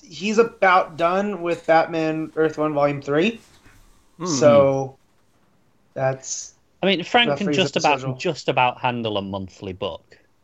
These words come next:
Speaker 1: Yeah.
Speaker 3: in terms of pacing schedules.
Speaker 2: Yeah, so that's he's starting right now.
Speaker 3: Yeah.
Speaker 2: Just for argument's sake, let's say he's starting right now
Speaker 1: So, so if
Speaker 2: in
Speaker 1: he's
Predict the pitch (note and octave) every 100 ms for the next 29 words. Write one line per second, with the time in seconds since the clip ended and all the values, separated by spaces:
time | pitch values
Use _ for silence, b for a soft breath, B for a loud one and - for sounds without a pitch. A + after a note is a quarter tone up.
0 | _ _ G#3+ C4 C#4+ - _ C#3+ A#2 A#2+
1 | A2 A2 G2 - _ _ _ A#2 F#2+ -
2 | F#2+ F#2+ - G#2 F#2 F#2 F#2 - F3 C#3
3 | - D#3 G3 G#3 F3+ D3+ - D#3 B2 B2+
4 | A2+ A#2+ A#2+ G#2 G2+ F#2 - _ _ _
5 | _ _ _ _ _ _ _ _ - F#3
6 | A#2 E2 F3+ - D#3+ C#3 B2 A#2 C3 A2
7 | B2 - B2+ A#2 - A2 G2+ A2 A#2+ G#2
8 | - A3+ G3+ A#3+ A#3 A3+